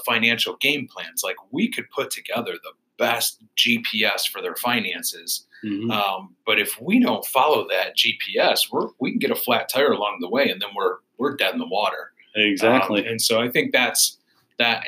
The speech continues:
Speaker 1: and I don't think it's a, a difficulty, but I do think it's an area of opportunity that, you know, for us as even a-, any advisors out there, is that's the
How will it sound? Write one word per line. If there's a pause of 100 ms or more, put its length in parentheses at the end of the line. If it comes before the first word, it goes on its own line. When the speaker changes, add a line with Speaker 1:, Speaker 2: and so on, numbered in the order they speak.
(160)
Speaker 1:
and
I
don't
think
it's
a,
a (100)
difficulty,
but
I
do
think
it's
an
area
of
opportunity
that, (540)
you
know, (500)
for
us
as
even
a-,
any
advisors
out
there,
is
that's
the